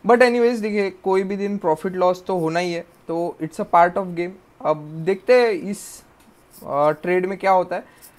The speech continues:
मुझे ऐसा लग रहा है थ्री पी एम मूव कहीं ना कहीं ऊपर साइड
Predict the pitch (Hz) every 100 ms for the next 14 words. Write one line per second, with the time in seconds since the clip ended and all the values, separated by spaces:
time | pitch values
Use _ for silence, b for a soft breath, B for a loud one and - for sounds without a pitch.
0 | _ 180 208 254 247 254 233 233 254 247
1 | 202 226 214 220 226 214 220 - 190 208
2 | 240 226 233 180 180 214 208 214 202